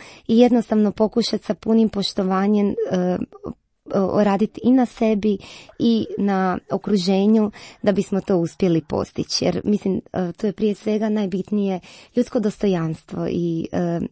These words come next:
i to da djeca osjete da je i J R S i Zagreb i, i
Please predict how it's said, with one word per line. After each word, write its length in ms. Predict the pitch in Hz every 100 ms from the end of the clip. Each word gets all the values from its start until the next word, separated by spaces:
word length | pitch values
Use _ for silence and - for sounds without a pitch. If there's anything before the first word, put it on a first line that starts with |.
| -
i 80 | 196
to 240 | 226 208
da 340 | 190 185 175 - - - - _ _ _ _ - 233 - _ -
djeca 460 | 214 269 277 269 208
osjete 520 | 226 - 247 - 214
da 400 | 202 196 190 190 - - -
je 260 | 202 180 - - _
i 180 | 185 180 170
J 180 | 226 214
R 80 | 196
S 400 | 247 311 - -
i 440 | - 208 190 180 165
Zagreb 600 | 175 196 247 277 262 196
i, 300 | 185 180 180 - - - -
i 200 | 196